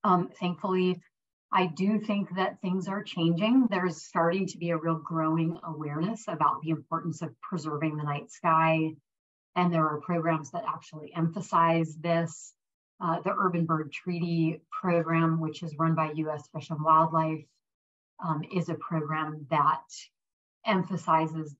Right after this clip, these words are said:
the, um, protection of wildlife in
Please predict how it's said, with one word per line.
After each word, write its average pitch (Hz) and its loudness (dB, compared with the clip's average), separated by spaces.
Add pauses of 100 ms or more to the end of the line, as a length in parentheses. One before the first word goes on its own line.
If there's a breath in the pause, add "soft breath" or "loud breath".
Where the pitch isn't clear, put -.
the, 156 -2 (160)
um, 160 -4
protection 165 -4 (100)
of 156 -2 (240)
wildlife 151 -2 (300)
in 156 -4